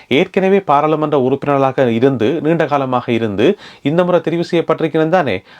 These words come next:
அவையத்தான் இந்த பத்திரிகை சொல்லுது. அவைக்கு ஒன்றுமே தெரியாது, அவைக்கு வந்து ஜனாதிபதி அனுரகுமார திசாநாயகவோட கதைக்க தெரியாது. எனவே சுமந்திரன் தேவை என்று சொல்லி, சுமந்திரன்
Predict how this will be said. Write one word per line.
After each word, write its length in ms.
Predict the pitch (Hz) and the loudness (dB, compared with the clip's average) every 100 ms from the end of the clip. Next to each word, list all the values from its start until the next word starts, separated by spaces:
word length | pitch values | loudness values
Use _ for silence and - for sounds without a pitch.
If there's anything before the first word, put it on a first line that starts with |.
| - | -2
அவையத்தான் 460 | 113 156 147 180 | 0 2 2 2
இந்த 100 | 180 | 0
பத்திரிகை 380 | 147 131 139 139 | 0 -2 2 0
சொல்லுது. 380 | 120 110 101 98 101 | 0 -2 2 2 2
அவைக்கு 260 | - 120 117 | 0 -2 -4
ஒன்றுமே 260 | 117 139 165 | -2 -2 0
தெரியாது, 500 | 147 113 104 95 101 104 - - | -2 0 -2 0 -2 -2 -8 -4
அவைக்கு 260 | - 127 131 | 0 0 0
வந்து 180 | 131 131 | -2 0
ஜனாதிபதி 440 | 127 123 120 117 | 0 0 -2 0
அனுரகுமார 460 | 110 131 151 143 131 | 0 0 -2 -2 -6
திசாநாயகவோட 600 | 131 117 120 117 104 101 | -6 -4 -2 -2 -2 -2
கதைக்க 260 | 104 127 147 | -2 -2 -2
தெரியாது. 460 | 117 101 92 90 95 - - - | -2 0 0 0 -2 -4 -14 -4
எனவே 300 | 117 113 131 | -2 0 -2
சுமந்திரன் 640 | - 117 123 127 113 120 123 | -2 -4 -2 0 -2 -2 -4
தேவை 340 | 113 110 104 | -4 -2 -2
என்று 200 | 90 90 | -4 -4
சொல்லி, 280 | 110 107 87 - - - _ | -4 -2 -2 -6 -16 -20 _
சுமந்திரன் 600 | - 147 175 165 156 160 | -4 0 0 0 0 -2